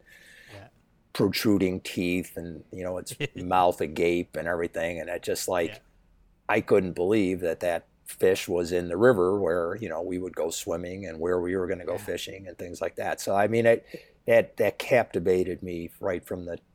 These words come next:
Speaker 2: time I was a kid, you know, and I still, e-, every time I go into, like, if I go into a lodge somewhere and there's a, a mount, whether it's a, a, um, you know, a, a skin mount or, you know, more or less
Speaker 1: Yeah.
Speaker 2: now, more of 'em are going to be, uh,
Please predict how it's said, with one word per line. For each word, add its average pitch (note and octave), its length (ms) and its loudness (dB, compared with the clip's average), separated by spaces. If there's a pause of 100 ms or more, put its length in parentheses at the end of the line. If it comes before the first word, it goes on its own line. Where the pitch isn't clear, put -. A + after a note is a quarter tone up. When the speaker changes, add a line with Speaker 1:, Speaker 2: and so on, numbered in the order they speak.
(300)
Speaker 2:
time F#2 280 -4
I D#2+ 80 -4
was E2 220 -8
a F#2 60 -8
kid, F#2 380 -6
you G#2+ 80 0
know, B2+ 120 6
and A#2 80 4
I A2+ 40 4
still, A#2+ 320 6
e-, G2+ 60 8 (180)
every A#2 220 4
time A2+ 240 2
I G2 80 4
go G#2 200 6
into, G2+ 180 4
like, F#2+ 200 6
if - 100 -4
I G#2 100 4
go G#2 220 4
into G2 140 0
a F#2+ 140 6
lodge F#2 420 0
somewhere F2+ 480 -6
and F2 100 -14
there's F2 260 -4
a, F2 280 -2 (160)
a G#2+ 60 -2
mount, F#2 400 2 (100)
whether F2+ 340 2
it's E2+ 200 -4
a, E2 260 0 (640)
a, F2+ 280 -2
um, - 360 -10 (160)
you G#2 120 -4
know, F2+ 180 2
a, E2 200 -4
a - 40 0
skin G2 340 0
mount F2+ 320 0
or, D#2+ 260 -2
you G2 100 -10
know, E2+ 80 -6
more F2 460 -2
or E2 300 -2
less F2 220 -2
Speaker 1:
Yeah. B2 100 0
Speaker 2:
now, F2 160 2
more F#2+ 320 6
of E2+ 80 0
'em F2 140 -2
are F2 120 2
going F2 280 -2
to E2+ 60 -6
be, E2+ 280 -6
uh, E2 240 -4